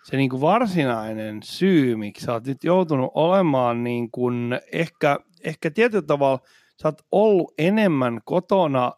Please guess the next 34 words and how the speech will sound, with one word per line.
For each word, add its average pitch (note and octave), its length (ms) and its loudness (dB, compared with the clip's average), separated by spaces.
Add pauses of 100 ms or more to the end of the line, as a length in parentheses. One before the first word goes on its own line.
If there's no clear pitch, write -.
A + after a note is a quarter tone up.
(160)
ja B2 380 -2
me C3 100 -4
ollaan C3+ 300 0
oltu D3 300 -2
niinku C3 240 -4
eri F3 280 2
paikoissa, C#3+ 840 -2 (440)
niin C3 60 -6
mä C3+ 160 2
luulen, A3+ 320 4
että C#3 120 -6
se C3+ 80 -4
varsinainen E3+ 480 2
juurisyy F#3 460 2
on B2 80 -2
se, D#3 100 2
että C#3+ 180 -4
se C#3 80 -8
sun D3 240 -2
suhde A3 440 -2
kotona F3+ 440 0
olemiseen A#2+ 800 -2 (460)
on C#3+ 140 2
niinku D3+ 260 0
muuttunut. D#3+ 760 -2 (240)
Teillä F3 200 2
on B2+ 120 -2
uusi F3+ 240 0
koti, A3 400 -4 (560)
se - 220 0
on, C3+ 280 -2 (300)
ää, A#2 440 0 (800)
ydinkeskustan C3+ 1040 0
ulkopuolella, F3+ 960 2